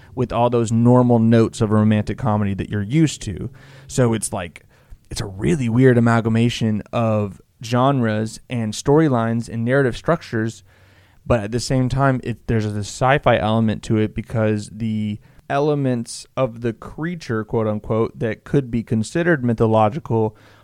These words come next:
also there's an understanding because it's modern day science that there is an understanding of what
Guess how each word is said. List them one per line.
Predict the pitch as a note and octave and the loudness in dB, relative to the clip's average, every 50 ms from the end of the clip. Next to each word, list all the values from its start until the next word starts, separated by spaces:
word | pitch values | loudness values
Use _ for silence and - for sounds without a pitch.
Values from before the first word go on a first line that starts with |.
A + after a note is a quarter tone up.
| _ _ _ | _ _ _
also | C3+ B2+ C3 B2 - - C3+ B2+ B2 A#2+ A#2+ A2+ - - - _ _ _ _ _ - - | 6 6 6 6 2 2 4 4 4 4 2 2 -2 -4 -10 _ _ _ _ _ -20 -2
there's | - C#3 B2 B2 A2 | 2 4 4 6 4
an | A#2 - - | 2 0 0
understanding | B2 A#2 A2+ A2 - - - - C3+ C3+ C3+ C#3 B2+ A#2+ A#2 A2+ | 0 2 2 0 -2 -4 -2 0 2 4 4 4 2 2 0 0
because | A2 A2 G#2+ - - A#2+ A2+ G#2+ A2 | -2 -2 -6 -4 -2 -2 -2 -2 -4
it's | A2 G#2+ G2 - - | -6 -6 -6 -4 -4
modern | A#2+ A#2 A#2 A#2+ A#2 A2+ A2 A2 A2 A2 | -2 0 0 0 0 0 0 0 0 0
day | A2 G#2+ G#2+ | -2 -4 -6
science | G#2 - - C3 B2+ B2 A#2 A2 G2 F#2 - - - | -4 -4 -2 0 0 0 0 -2 -4 -8 -12 -8 -6
that | A2+ A2 - | -6 -4 -2
there | A#2+ A2+ A2 A2 G#2+ | -2 0 0 0 0
is | G#2+ G#2+ G#2 A#2 - - | 0 -2 -6 -8 -14 -12
an | - A#2+ A2 A2 | -8 -6 -6 -2
understanding | - B2 A#2+ A2 G#2 - - B2 A#2+ A#2 A2+ A2 | -2 0 0 0 -2 0 0 0 2 2 2 2
of | A2 A2 G2+ G#2 - - _ | 0 0 -2 -4 -8 -10 _
what | - A#2+ A#2 A2+ A#2 A#2 A2+ A2+ - | -8 -6 -2 0 2 2 2 0 -2